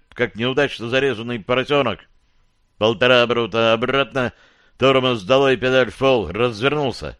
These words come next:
«Дегтярев слева!» — орёт Лёша. «Олег, оружие есть?» «Есть, Маузер!» И достаёт из кармана манюсенький шесть с половиной миллиметров пистолетик. После отворота вправо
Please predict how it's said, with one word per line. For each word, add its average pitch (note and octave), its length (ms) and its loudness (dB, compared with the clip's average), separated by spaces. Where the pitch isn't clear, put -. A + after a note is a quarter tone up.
«Дегтярев E3+ 800 0
слева!» — D#3+ 760 0
орёт A2+ 340 -2
Лёша. A2 360 -4
«Олег, B2 360 2
оружие C3 380 0
есть?» D#3 400 -2
«Есть, D3+ 560 2
Маузер!» B2+ 840 -2
И B2+ 80 -6
достаёт B2 460 -2
из A2 120 -10
кармана A#2+ 420 -2
манюсенький D#3+ 880 -2
шесть F3 340 -2
с - 20 -20
половиной C#3+ 480 0
миллиметров C3 640 -2
пистолетик. B2+ 640 -4
После A#2+ 320 2
отворота A#2+ 500 0
вправо C3 640 2